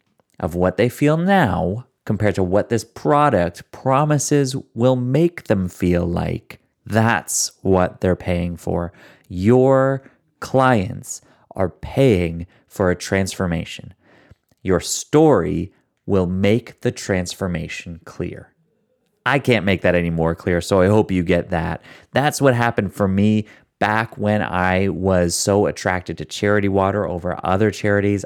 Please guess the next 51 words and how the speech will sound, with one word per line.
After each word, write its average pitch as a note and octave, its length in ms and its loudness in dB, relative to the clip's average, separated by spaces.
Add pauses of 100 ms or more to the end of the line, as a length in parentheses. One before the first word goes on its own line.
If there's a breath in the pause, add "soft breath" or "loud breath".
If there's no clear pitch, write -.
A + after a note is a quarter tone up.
I G2 140 -2
saw C#3 260 -4
the C3 120 -2
transformation F#2 1040 -4
that A#2+ 120 0
happened, A#2 460 -2
not A#2+ 160 0
only D#3 240 -2
in G#2 120 -2
this F#2+ 200 -2
girl's G2 400 0
life, B2+ 320 -2
but - 80 -2
in G2+ 100 2
the G2 80 -2
life F#2+ 280 0
that - 160 -4
she - 300 -6
was A2+ 260 2
making A#2 500 0 (440 loud breath)
to A2+ 280 0
people A#2 340 2
around G2+ 320 4
the F2+ 100 2
world F#2+ 680 2
drilling F2+ 440 2
these F#2 220 0
freshwater F2+ 680 0
wells. G2 580 2 (340 loud breath)
That A2+ 220 0
transformation B2+ 840 -2
from A2+ 440 -2
this A2 220 0
to - 260 -6
this G#2+ 320 -2
was F#2 160 -2
so C#3+ 560 0
clear C3+ 400 0
to A2 140 -8
me, F#2 120 -2
and F#2 100 -2
I F#2+ 100 0
thought, F2+ 340 -2
"Ooh, D3+ 220 0
I G#2 140 -4
could G2 200 -8
be F#2 120 -2
a F2 40 -6
part G#2 260 -2
of F2 100 -4
that. - 200 -12